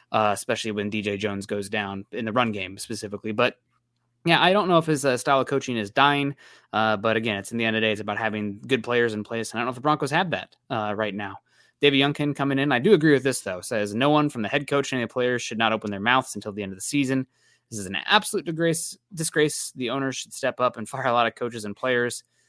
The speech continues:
Still away from that, and the, not their job to fire players unless it's, you know, something off the field happens there." But yeah, heads are gonna roll this offseason, no doubt about that. And I agree with you. We, I don't wanna really hear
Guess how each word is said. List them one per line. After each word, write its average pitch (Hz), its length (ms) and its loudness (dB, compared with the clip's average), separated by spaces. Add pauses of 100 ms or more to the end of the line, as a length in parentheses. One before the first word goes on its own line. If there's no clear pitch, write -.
(120)
Still 247 260 4
away 202 180 6
from 175 180 0
that, 151 260 4
and 120 240 -4
the, 117 100 -10 (640)
not 143 320 2
their 139 180 4
job 131 300 4
to 117 80 -8
fire 123 340 2
players 123 600 -2
unless 113 240 -4
it's, 110 120 -12
you 110 80 -6
know, 101 40 -6
something 107 320 -10 (180)
off 117 160 -4
the - 60 -18
field 107 280 -6
happens 101 340 -8
there." 98 260 -10 (400)
But 117 260 2 (120)
yeah, 107 160 -2
heads 185 200 0
are 185 60 -2
gonna 175 180 2
roll 147 320 2 (160)
this 135 160 -4
offseason, 123 640 -2
no 120 140 -4
doubt 120 220 2
about 110 300 -2
that. 110 280 0 (360)
And 113 220 -2
I 135 100 6
agree 135 220 2
with 135 140 0
you. 123 140 0
We, 127 120 2
I 127 80 4
don't 135 80 0
wanna 120 220 0
really 113 240 0
hear 120 360 -2